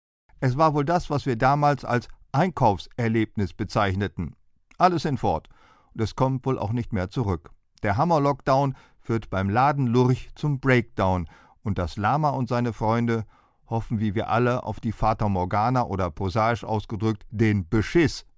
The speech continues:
namens Novemberhilfe. Händeringend suchen City-Manager und Einzelhandelsvertreter nach neuen Aufgaben, seitdem in Deutschland alles geliefert ist.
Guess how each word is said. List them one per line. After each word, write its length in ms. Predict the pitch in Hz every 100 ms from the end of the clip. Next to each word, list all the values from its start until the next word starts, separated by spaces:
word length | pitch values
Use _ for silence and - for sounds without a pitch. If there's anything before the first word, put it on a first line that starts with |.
| -
namens 380 | 104 113 113
Novemberhilfe. 800 | 127 123 131 101 82 95 76 71 73 _ _ _ _ _ _
Händeringend 720 | - 185 202 165 170 160 151
suchen 340 | 131 143 131 113
City-Manager 920 | - 175 160 107 107 113 113 123 113
und 180 | 92 - -
Einzelhandelsvertreter 1300 | 139 151 107 95 98 101 98 117 104 110 117 127 117 - -
nach 200 | - 123
neuen 380 | 120 127 139 151
Aufgaben, 680 | 151 147 - 110 98 92 82 - _ _
seitdem 360 | - 90 104
in 120 | 95 87
Deutschland 560 | 107 113 - 110 113 -
alles 340 | 95 95 -
geliefert 460 | 123 127 131 101 90
ist. 280 | 87 -